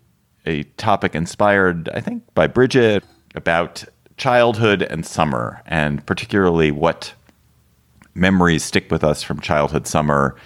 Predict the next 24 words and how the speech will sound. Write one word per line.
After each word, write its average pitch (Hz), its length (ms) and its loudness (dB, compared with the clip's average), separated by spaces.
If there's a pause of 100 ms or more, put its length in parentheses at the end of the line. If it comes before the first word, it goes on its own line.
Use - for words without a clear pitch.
(280)
and 73 400 0 (160)
why 71 320 2
they're 71 120 2
important 69 560 -2
and 67 300 0
what 71 200 -2
we 73 100 2
learn 67 440 0
from 73 240 -4
that 65 300 0
or 67 80 0
how 76 100 -2
that 69 160 -2
shaped - 380 -2
us. - 340 -4 (400)
Anyone, 82 560 2 (200)
anyone 104 200 4
wanna 87 140 2
start? - 500 -4
Josie, 98 280 0
do - 100 -18
you 76 80 -4
wanna 80 80 2
start? - 280 -4